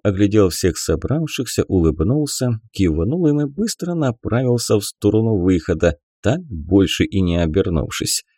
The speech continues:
Слова в этом случае были не нужны, всё и так понятно. Всё то, что он делал ранее, так это лишь преследовал свои эгоистичные интересы, но с каждым днём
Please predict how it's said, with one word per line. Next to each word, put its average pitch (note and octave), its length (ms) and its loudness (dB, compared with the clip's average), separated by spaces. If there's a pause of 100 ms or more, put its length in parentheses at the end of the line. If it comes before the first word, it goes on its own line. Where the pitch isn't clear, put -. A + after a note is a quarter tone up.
(400)
Слова D3 420 2
в F3 60 0
этом D#3 260 -2
случае B2 540 -2
были G2+ 340 2
не G2+ 220 4
нужны, F2+ 720 0
всё - 300 -2
и D#4 120 4
так - 300 -2 (120)
понятно. C3+ 600 0 (540)
Всё - 240 0
то, B3+ 200 0
что D#3 240 -2
он D3 260 2
делал B2+ 420 4
ранее, G2+ 540 0 (220)
так - 160 -2 (120)
это D3+ 240 0
лишь B2+ 380 -2
преследовал C3 640 0
свои A#2+ 340 0
эгоистичные G2+ 1160 0
интересы, F#2+ 880 0 (360)
но A#2 240 0
с - 120 -6
каждым F2 580 -2
днём E2+ 520 -2